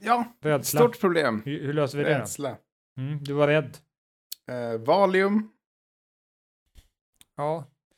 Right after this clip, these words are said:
Speaker 2: men
Speaker 1: Bli beroende av tabletter.
Speaker 2: men är det... Undrar om det är liksom... Fungerar det i längden? Om du lever ett liv och du ska minimera rädsla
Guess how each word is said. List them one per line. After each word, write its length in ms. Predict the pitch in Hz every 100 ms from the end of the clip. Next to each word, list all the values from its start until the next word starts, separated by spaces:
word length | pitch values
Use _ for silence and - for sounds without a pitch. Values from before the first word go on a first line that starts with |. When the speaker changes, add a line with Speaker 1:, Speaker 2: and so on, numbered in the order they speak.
| _ _ -
Speaker 2:
men 180 | 156
Speaker 1:
Bli 200 | 160 185
beroende 520 | 160 165 180 180 170 160
av 60 |
tabletter. 680 | 147 143 127 135 - 98 104 - _ _ _ -
Speaker 2:
men 160 | 160
är 180 | 165 180
det... 440 | 185 147 143 135 127 - _ _ _ _ -
Undrar 300 | 185 151 160
om 120 | 180
det 80 | 180
är 180 | 151 143
liksom... 400 | 139 139 135 127 - 165 - 151
Fungerar 400 | - 156 156 170
det 80 | 165
i 80 |
längden? 460 | 147 131 107 117 151 - - _ _ _ _
Om 180 | 156 156
du 80 | 156
lever 380 | 170 156 160 165
ett 220 | 175 160
liv 340 | 165 135 127 123
och 280 | 156 139 131
du 80 | 127
ska 140 | 131
minimera 760 | 131 139 139 143 135 120 120 120
rädsla 600 | 135 117 - - 139 131